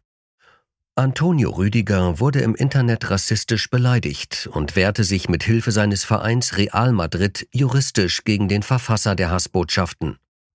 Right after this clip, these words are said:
Der Mann hatte unter verschiedenen Pseudonymen in der Online-Ausgabe der spanischen Fußballzeitung Marca rassistisch gegen den Spieler gehetzt.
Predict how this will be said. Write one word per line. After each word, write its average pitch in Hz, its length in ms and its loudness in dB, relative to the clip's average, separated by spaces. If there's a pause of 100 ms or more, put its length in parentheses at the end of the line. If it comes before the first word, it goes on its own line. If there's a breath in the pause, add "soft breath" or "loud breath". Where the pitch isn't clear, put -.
(160)
Der 143 140 2
Mann 147 280 0
hatte 131 200 0
unter 117 280 2
verschiedenen 110 600 0
Pseudonymen 90 880 0
in 120 160 2
der 120 200 0
Online-Ausgabe 107 960 0
der 78 180 -2
spanischen 87 560 0
Fußballzeitung 101 840 0
Marca 107 600 0
rassistisch - 840 -2
gegen 104 240 -2
den 117 160 0
Spieler 95 360 0
gehetzt. 76 520 -4